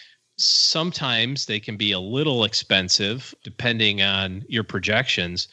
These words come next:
but I suspect that you'll be able to put the most amount of money there.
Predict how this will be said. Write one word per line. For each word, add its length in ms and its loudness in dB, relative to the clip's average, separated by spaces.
but 200 0
I 100 2
suspect 600 0
that 360 0
you'll 240 -6
be 140 -2
able 100 0
to 120 -2
put 180 -6
the 60 -4
most 440 4
amount 240 2
of 80 -2
money 200 0
there. 380 -2